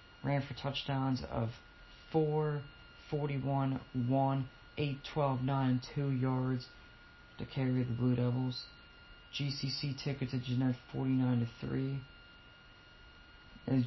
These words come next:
Jaden Candy scored runs of nine, forty-six, twenty-seven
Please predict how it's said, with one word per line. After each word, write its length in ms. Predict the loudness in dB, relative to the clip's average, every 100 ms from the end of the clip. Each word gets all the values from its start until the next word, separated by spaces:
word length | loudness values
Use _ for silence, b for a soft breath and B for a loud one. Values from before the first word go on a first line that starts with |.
| 2
Jaden 320 | 2 4 2
Candy 280 | 0 2 2 0
scored 220 | 0 4
runs 260 | 4 4
of 60 | 4
nine, 460 | 4 4 4 2 2
forty-six, 460 | 0 -2 -2 -6 -8 -4
twenty-seven 720 | 0 0 0 0 2 2